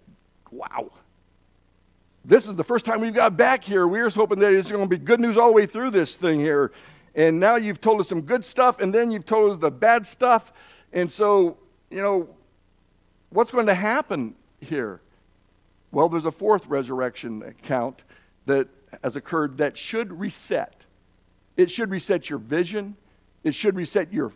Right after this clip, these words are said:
future. It should reset, re-, reset your, your faith. And most of all, it should reset a hope that is within you. I'm talking about the resurrection of Jesus Christ that I entitled The Ultimate Reset.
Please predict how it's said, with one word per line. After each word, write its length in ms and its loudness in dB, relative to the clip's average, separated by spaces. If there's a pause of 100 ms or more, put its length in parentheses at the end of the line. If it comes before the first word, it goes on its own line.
(120)
future. 580 -12 (460)
It 160 -2
should 180 -4
reset, 580 0
re-, 260 -4
reset 320 -2
your, 200 -6 (540)
your 120 -8
faith. 460 -2 (1120)
And 140 -2
most 200 2
of 60 -4
all, 320 6
it 100 -2
should 200 -8
reset 640 -4 (100)
a 120 -6
hope 400 -6
that 160 -2
is 320 -4
within 440 -8
you. 200 -8
I'm 120 -10
talking 340 -8
about 280 -6
the 80 -10
resurrection 640 -6
of 80 -12
Jesus 360 -16
Christ 520 -10 (920)
that 120 4
I 180 4
entitled 600 -4
The 240 -8
Ultimate 540 -6 (840)
Reset. 520 -6